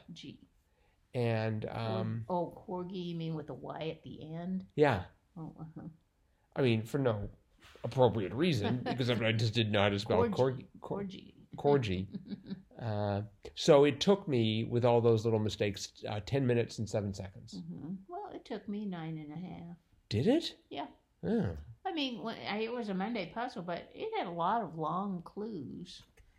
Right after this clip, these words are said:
Speaker 1: that, you know, you couldn't just get right off the bat. You had to get,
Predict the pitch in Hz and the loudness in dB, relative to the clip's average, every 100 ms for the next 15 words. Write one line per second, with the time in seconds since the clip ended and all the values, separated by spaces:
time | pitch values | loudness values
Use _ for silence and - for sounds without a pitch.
0 | _ - 180 151 - - 202 156 147 - | _ -10 -6 -6 -6 -8 -6 -6 -8 -10
1 | 190 240 175 170 - - - 165 175 160 | -10 -8 -8 -8 -14 -18 -16 -10 -10 -10
2 | - 170 - 151 156 165 156 156 - 139 | -10 -10 -8 -8 -6 -4 -6 -8 -12 -8
3 | 160 165 - 147 147 143 - 156 156 - | -6 -6 -8 -12 -12 -12 -14 -14 -14 -14